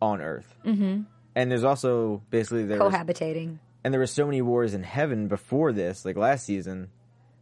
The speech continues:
Speaker 1: that I think all those people that fell, now there's gonna be, there's, there's gonna be wars between the angels on Earth too.
Speaker 2: Mm-hmm.
Speaker 1: Hopefully, maybe, you know, coming up, but I'm not sure. Uh, so it's gonna be,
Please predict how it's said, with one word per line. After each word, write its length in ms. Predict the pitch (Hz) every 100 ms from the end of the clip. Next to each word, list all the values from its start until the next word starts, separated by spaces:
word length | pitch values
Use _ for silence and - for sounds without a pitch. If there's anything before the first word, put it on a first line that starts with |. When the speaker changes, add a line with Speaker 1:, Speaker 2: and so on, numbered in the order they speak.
| -
Speaker 1:
that 240 | 113 92 - _ _ _
I 60 | 110
think 240 | 110 117 -
all 180 | 110 117
those 160 | 113
people 220 | - 110 98
that 120 | 92
fell, 540 | - 117 135 95 98 - -
now 280 | 110 127 131
there's 140 | 113
gonna 140 | 107
be, 240 | 101 101 - _ _
there's, 200 | 135 117 -
there's 160 | 135 117
gonna 100 | 120
be 80 | 117
wars 260 | 110 110
between 480 | 98 95 104 98 92
the 120 | 90 -
angels 360 | 123 165 107 85
on 120 | 82
Earth 240 | 85 87
too. 320 | - 120 82 90
Speaker 2:
Mm-hmm. 220 | 202 185 185
Speaker 1:
Hopefully, 320 | 113 104 98
maybe, 340 | 92 87 90 -
you 100 | -
know, 100 | 80
coming 240 | - 90 85
up, 120 | -
but 80 | 101
I'm 100 | 95
not 120 | 80
sure. 280 | 110 92 - _ _ _ _ _ _ _ -
Uh, 340 | 101 90 82 71 _ - _ _ _ _ _ _ -
so 180 | - 110
it's 100 | -
gonna 140 | 165
be, 320 | 143 127 123